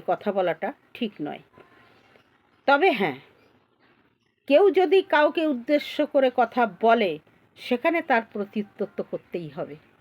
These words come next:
সেখানে তো ছেড়ে দেওয়া যায় না। আগে যদি কেউ খুঁচিয়ে ঘা করে নেয় তাকে তো ছাড়া যায় না, তাকে তো বলতেই হবে। অসহ্য কথাগুলো শুনলে তার উত্তর তো দিতেই হবে। আর আমার একটা কথা,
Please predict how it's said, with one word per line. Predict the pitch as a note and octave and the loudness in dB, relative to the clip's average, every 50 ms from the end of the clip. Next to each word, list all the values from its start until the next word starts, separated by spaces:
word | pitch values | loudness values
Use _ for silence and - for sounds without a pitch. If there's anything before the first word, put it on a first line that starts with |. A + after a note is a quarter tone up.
| _ _ _ _ _ _ _ _ _ _ _ - | _ _ _ _ _ _ _ _ _ _ _ -6
সেখানে | - - B3 A#3+ D#4 E4 F4 E4+ | -2 -2 0 0 0 -2 -2 -2
তো | - D#4+ C#4+ - | -2 -2 -4 -4
ছেড়ে | - - A3+ G#3+ G#3+ G3 | -4 -4 -2 -2 0 0
দেওয়া | - E3+ E3 D#3+ D3+ | 0 0 0 -2 -2
যায় | C#3+ - D3 D3 - - | -4 -6 -6 -6 -8 -10
না। | D#3 E3 D#3+ - _ _ _ _ _ _ _ _ _ _ | -14 -18 -20 -20 _ _ _ _ _ _ _ _ _ _
আগে | - E3 G3 A#3 B3+ D#4+ E4+ D4+ | -2 0 2 2 2 2 0 2
যদি | B3+ D4 D4+ C4 D4+ C4+ | 2 0 0 0 -2 -2
কেউ | - D4+ C#4 C4+ C4 - | 0 2 2 2 0 -2
খুঁচিয়ে | - - C4+ - - B3+ B3+ B3+ A#3+ A#3 - | -4 -4 -4 -4 -2 0 2 2 2 0 -2
ঘা | - - G#3 A3+ | -4 -6 -6 -6
করে | A3+ - A3+ A3 G3+ F#3+ F3+ | -4 -4 -4 -2 0 0 0
নেয় | F#3 F#3+ G3 F#3 D3+ D3+ - _ _ - - - - _ _ _ _ _ - | 0 0 -2 -2 -4 -6 -14 _ _ -20 -20 -20 -20 _ _ _ _ _ -4
তাকে | G#3 G#3+ - B3 A3+ | -4 -2 -2 -4 -4
তো | - - B3 - | -2 -4 -6 -6
ছাড়া | - - - G#3+ G3 F#3+ E3+ | -6 -6 -4 -2 0 0 0
যায় | D#3 D3 C3+ C3 C3+ | -2 -4 -4 -6 -8
না, | B2+ C3+ C#3+ - _ _ _ | -10 -14 -18 -20 _ _ _
তাকে | - D#3+ D#3+ G3 | -8 -8 -8 -8
তো | - G#3 G3 | -10 -8 -4
বলতেই | A#3+ B3+ D4+ C#4 - C#4 C4 A#3 | -4 -4 -4 -4 -4 -4 -4 -4
হবে। | G#3 G#3+ G3+ G#3 A#3 B3 _ _ _ _ _ _ _ _ _ _ _ _ _ _ _ _ _ _ _ _ _ _ _ _ _ _ _ _ _ - | -4 -4 -4 -6 -8 -12 _ _ _ _ _ _ _ _ _ _ _ _ _ _ _ _ _ _ _ _ _ _ _ _ _ _ _ _ _ -4
অসহ্য | - B3 - - F4+ D4 C#4 F4 F4+ - | -4 -2 0 -2 -2 -2 -2 -2 -4 -2
কথাগুলো | - C4+ B3+ - C#4+ C#4 B3+ C#4+ C#4+ D4+ C#4+ - - | -2 -4 -2 -2 -2 -2 0 0 0 0 -2 -4 -8
শুনলে | - - - B3+ C4 C4+ C#4 D4+ D#4 - _ _ _ | -10 -6 -2 0 0 2 0 0 -2 -4 _ _ _
তার | - A#3 G#3 G3+ | -2 -2 0 -2
উত্তর | G#3 G#3 - - B3+ A3 | -4 -6 -6 -6 -6 -2
তো | - B3 G#3 | -2 -2 -2
দিতেই | F3+ B3 C4+ - F4 E4+ E4+ D#4 | 0 -2 -2 0 -2 -2 -2 0
হবে। | A#3+ B3+ B3 G#3+ A#3+ C#4+ - _ _ _ _ _ _ _ _ _ _ - - - - - - - - | -2 -2 -2 0 -2 -4 -4 _ _ _ _ _ _ _ _ _ _ -20 -20 -20 -20 -20 -20 -4 0
আর | G3 B3 D#4+ G4 G4 | 2 4 4 4 4
আমার | F4 D#4+ D4+ D4 C4+ | 4 4 2 4 4
একটা | B3+ B3 - - - B3 A3+ | 2 2 0 -2 -4 -4 -2
কথা, | - A3+ - - - E3 | -2 -2 -4 -4 -8 -10